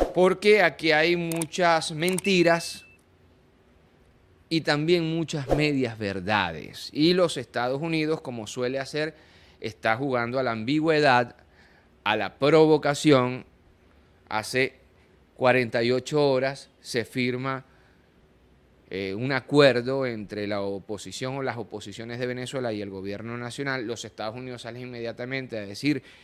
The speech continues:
que se encuentran muy contentos con todo esto y a las cuarenta y ocho horas dicen lo contrario.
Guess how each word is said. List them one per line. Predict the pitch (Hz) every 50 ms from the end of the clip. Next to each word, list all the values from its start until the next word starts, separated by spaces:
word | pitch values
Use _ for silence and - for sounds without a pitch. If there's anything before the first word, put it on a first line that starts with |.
| - _ -
que | -
se | - 113
encuentran | 104 92 113 107 107 120 123 127
muy | 127 127 131
contentos | - 135 131 127 107 139 135 127 117 113 110
con | - - 104 101 95
todo | - 123 135 147 151
esto | 135 117 110 - - 156 160 160 - - - - - _ -
y | 165 160 175 190 214 226 - _ _ _ _ _
a | - 131 131
las | 131 131 131
cuarenta | - - 127 120 123 120 110 120 120
y | 120
ocho | 123 117 - 139 135 131
horas | 131 135 143 143 135
dicen | 135 135 123 143 143 143 147 147 143 - _ _ _ _ _ _ _ -
lo | 120 123 -
contrario. | 117 107 98 - 90 82 69 64 57 -